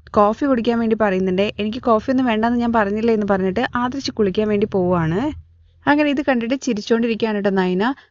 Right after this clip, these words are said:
തുടർന്ന് നയന താഴേക്ക് കിച്ചണിലോട്ട് വരുന്ന സമയത്ത് അവിടെ കല്യാണ ചേച്ചി കുക്ക് ചെയ്യുന്നതാണ് ട്ടോ കാണുന്നത്. "അയ്യോ, എന്താ മീനാക്ഷി ചേച്ചി ജോലി ചെയ്യുന്നത് ഇവിടെ?" എന്നുള്ള കാര്യം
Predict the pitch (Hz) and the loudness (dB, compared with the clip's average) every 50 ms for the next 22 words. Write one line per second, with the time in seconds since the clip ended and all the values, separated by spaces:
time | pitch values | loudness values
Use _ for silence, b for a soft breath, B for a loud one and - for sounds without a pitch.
0 | b - 302 311 311 311 294 320 302 294 254 240 233 254 262 - 247 220 214 214 | b 0 2 2 4 4 2 2 2 2 0 0 0 -2 0 2 2 2 2 0
1 | 214 214 214 - 240 233 - _ _ - - 226 - - 247 247 240 240 233 269 | 0 -2 -4 -4 -6 -8 -8 _ _ -4 -4 -2 -2 0 0 0 2 0 0 2
2 | 254 233 208 202 208 233 - - 220 208 202 196 185 185 - 208 240 - - 202 | 2 2 2 0 -2 -2 -2 -2 -2 0 0 0 0 0 -2 -2 -2 -2 0 0
3 | 196 185 185 185 214 - - 233 208 202 208 233 247 269 247 269 240 220 - - | 0 2 2 0 0 0 2 2 2 2 2 0 0 0 0 0 0 0 0 0
4 | 254 302 330 b b b b b _ - - 262 240 - - 330 311 277 254 254 | 0 0 -2 b b b b b _ -2 0 0 0 2 2 2 2 2 2 2
5 | 240 240 220 202 190 185 196 196 185 185 175 175 175 185 190 196 175 190 220 277 | 2 0 0 0 0 0 0 0 0 0 0 0 2 0 0 0 2 2 2 0
6 | 320 - _ _ _ _ _ _ _ _ _ _ - 254 262 269 277 285 285 269 | 0 -2 _ _ _ _ _ _ _ _ _ _ 2 2 2 4 2 0 -2 -2
7 | - 254 269 269 269 320 330 302 269 247 240 233 247 254 - - - 294 294 - | 0 0 2 2 2 2 2 2 0 0 0 0 -2 -4 -4 -2 -2 -2 0 -2
8 | 302 285 277 254 233 240 247 277 269 254 240 247 247 254 254 226 226 220 240 247 | -2 0 2 2 2 2 2 0 0 0 0 0 0 0 0 2 2 0 2 0
9 | 240 240 240 240 247 - 240 226 214 226 240 277 | 0 0 0 -2 0 0 0 0 0 0 -2 -4